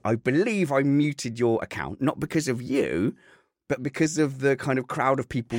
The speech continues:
you ran with and your friends. And there was really passionate F one chat, but most of your friends hate Lewis Hamilton. So whilst you have a, a reputation for being the Hamfosi on the podcast,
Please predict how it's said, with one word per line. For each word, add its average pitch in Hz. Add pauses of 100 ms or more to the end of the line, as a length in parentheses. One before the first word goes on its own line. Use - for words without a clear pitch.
you 107
ran 117
with 85
and 95
your 107
friends. 85
And 82
there 95
was 95
really 131 (500)
passionate 139 (640)
F 143
one 117
chat, 98 (140)
but 127
most 254
of 156
your 151
friends 113 (320)
hate 254
Lewis 139
Hamilton. 110
So 147
whilst 196
you 240
have 190
a, 147 (140)
a 120
reputation 135
for 107
being 107 (340)
the 110
Hamfosi 110
on 101
the 95
podcast, -